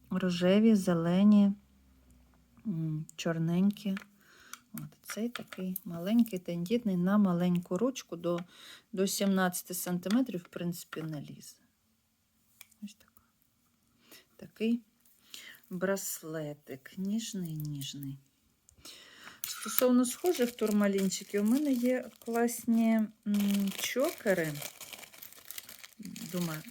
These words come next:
це я думаю, як його назвати, чи чокери, чи намисто. Це все-таки чокер.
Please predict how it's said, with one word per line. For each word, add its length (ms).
це 200
я 120
думаю, 460
як 200
його 160
назвати, 340
чи 120
чокери, 400
чи 200
намисто. 380
Це 160
все-таки 500
чокер. 480